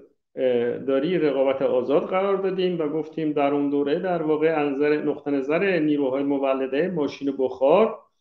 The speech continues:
و از نظر سازمان اجتماعی رقابت آزاد بین سرمایه‌ها مشخصهٔ اون دوره سرمایه داری بود و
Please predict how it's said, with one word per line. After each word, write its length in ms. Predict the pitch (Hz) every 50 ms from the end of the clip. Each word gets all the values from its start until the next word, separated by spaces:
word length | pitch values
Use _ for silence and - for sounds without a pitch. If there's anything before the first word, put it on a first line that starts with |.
| _ _ _ _ _ _ _ _ _
و 40 | 131
از 200 | 135 143 151 143
نظر 260 | 139 151 170 202 226
سازمان 480 | 220 220 190 180 165 160 170 175 196 226
اجتماعی 880 | 233 214 185 - - 165 156 151 147 143 147 151 170 190 214 233 247 - _ _ _ _ _ _ _
رقابت 600 | 139 151 175 175 175 165 165 170 220 254 254 262
آزاد 420 | 240 196 170 165 170 165 160 165
بین 180 | 160 156 151 151
سرمایه‌ها 680 | 139 - 156 151 147 143 143 147 147 143 139 156 190
مشخصهٔ 720 | 202 214 190 156 - 156 151 - - - 151 147 - -
اون 280 | 185 185 196 190 190 185
دوره 260 | 170 160 165 175 180
سرمایه 480 | 170 175 - 156 151 143 139 143 147 143
داری 220 | 139 139 139 151
بود 260 | 143 120 101 87 - _ _ _ _ _ _ _ _ _ _ _ _ _ -
و 500 | 143 147 147 147 143 135 127 107 -